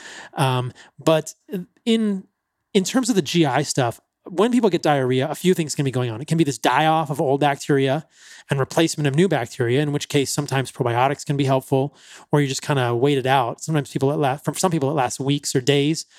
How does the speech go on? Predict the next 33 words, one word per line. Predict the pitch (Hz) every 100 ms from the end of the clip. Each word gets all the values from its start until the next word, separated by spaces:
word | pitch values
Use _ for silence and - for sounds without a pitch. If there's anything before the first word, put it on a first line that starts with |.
| - -
For | 151
you, | 147
it | 147
was | 127
lasting, | 131 - 139 127
like, | 120 -
three | 170 160
<laughs> | 143
weeks | 147 -
plus, | - 175 156 -
so | - 170
it's | -
pretty | 175 143
bad. | 160 147 120 - - - - - -
But | 165 165 - - - _ -
it | 226
can | 190
also | 202 226 196
be |
due, | 156 156 156
I |
think, | 151 143
to | -
increased | 170 - 160
production | - 147 -
of | 143 110
bile | 117 139 170
salts | 190 190 -
by | - 135 123 127
the | 131
gallbladder. | 143 143 113 120 - _ _ _ _ -
In | 208
the, | 226 180